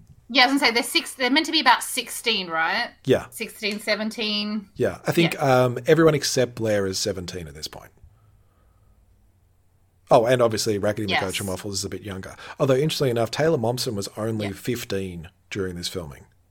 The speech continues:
Speaker 2: which is one of the reasons why she looks like a child, because she was.
Speaker 1: <laughs>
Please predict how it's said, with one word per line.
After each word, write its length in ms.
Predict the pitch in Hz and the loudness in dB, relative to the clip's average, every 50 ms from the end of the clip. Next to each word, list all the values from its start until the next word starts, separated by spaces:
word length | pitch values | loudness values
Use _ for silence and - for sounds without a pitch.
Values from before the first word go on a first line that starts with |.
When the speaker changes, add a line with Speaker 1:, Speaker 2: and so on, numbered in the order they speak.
| _ - | _ -10
Speaker 2:
which 160 | - 120 113 | -8 -6 -6
is 80 | 104 98 | -4 -2
one 140 | 107 104 | -2 -4
of 60 | 104 98 | -2 -4
the 60 | 90 | -4
reasons 280 | 92 95 98 95 95 | -4 -4 -4 -6 -6
why 80 | 101 98 | -4 -4
she 140 | 98 - 107 | -4 -4 -4
looks 300 | 107 117 156 - - - | -4 -4 -4 -4 -2 0
like 140 | 135 131 - | 0 2 2
a 40 | |
child, 400 | - - 160 190 214 131 98 92 | 2 2 2 2 2 2 2 0
because 240 | 92 104 - 151 151 | -4 -4 -2 0 0
she 120 | - 190 190 | 0 0 2
was. 400 | 190 220 226 117 90 - - - | 2 2 2 2 0 -4 -8 -8
Speaker 1:
<laughs> 60 | _ | _